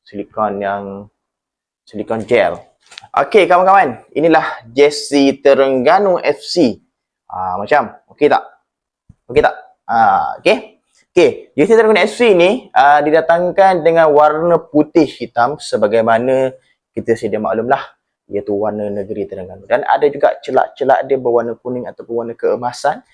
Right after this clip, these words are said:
ataupun warna-warna gold, warna emas sedikit, kan? Ah, dan kombinasi tiga warna ini sentiasa akan ada pada jersey Terengganu lah. Ah, kalau anda perhatikan, kalau anda dah beli, kalau anda peminat jersey, ah, peminat bola sepak Terengganu F C,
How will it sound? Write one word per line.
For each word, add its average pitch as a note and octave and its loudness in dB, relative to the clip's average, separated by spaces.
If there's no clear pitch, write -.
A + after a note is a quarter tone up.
ataupun A#2 -6
warna-warna A#2+ -2
gold, D3+ 0
warna A2+ -6
emas B2 -2
sedikit, C3 -4
kan? A3 -4
Ah, F#3+ -10
dan E3 0
kombinasi F3 0
tiga F3 2
warna E3+ 2
ini G3 2
sentiasa D3+ 0
akan C3 -2
ada C3 0
pada A#2 -6
jersey A2+ -6
Terengganu G#2 -14
lah. - -4
Ah, F2+ -8
kalau F#2+ -4
anda G2+ -10
perhatikan, G#2 -2
kalau G2+ -12
anda G2+ -10
dah G2 -8
beli, G#2 -4
kalau - -14
anda G2 -10
peminat G2 -4
jersey, G#2+ -8
ah, G2 0
peminat G#2 -6
bola G#2+ -10
sepak - -6
Terengganu F#2 -16
F - -20
C, G#3 -6